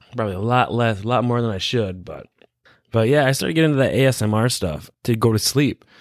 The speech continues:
And then I started looking at some more videos, and there's some stuff out there that will, like, hypnotize you through YouTube.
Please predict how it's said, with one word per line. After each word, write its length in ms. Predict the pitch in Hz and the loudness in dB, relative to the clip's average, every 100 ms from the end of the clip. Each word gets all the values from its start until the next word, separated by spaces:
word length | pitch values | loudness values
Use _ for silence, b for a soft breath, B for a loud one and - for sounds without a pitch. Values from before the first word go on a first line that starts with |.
| B B - | B B -2
And 140 | 117 156 | 2 2
then 180 | 214 | 2
I 60 | 165 | 0
started 260 | - 135 127 | 2 2 4
looking 240 | 143 139 | 2 2
at 120 | 104 | 0
some 140 | - 117 | -2 0
more 220 | 127 208 | 0 0
videos, 600 | 170 110 95 92 104 117 | 2 2 2 2 0 -2
and 240 | 113 117 | -2 2
there's 180 | 131 160 | 2 0
some 160 | 240 220 | -2 -2
stuff 300 | - 135 120 | 0 0 0
out 160 | 113 | 0
there 120 | 113 117 | 0 2
that 140 | 113 | 2
will, 160 | 104 98 | 2 0
like, 160 | 90 | -2
hypnotize 760 | - 165 - - - 98 92 80 | 0 -2 -2 -6 -2 0 -2 -6
you 180 | 73 - _ _ b b b - | -12 -18 _ _ b b b -2
through 220 | 135 120 | 0 2
YouTube. 580 | 120 208 - 101 73 | 2 2 0 -2 -4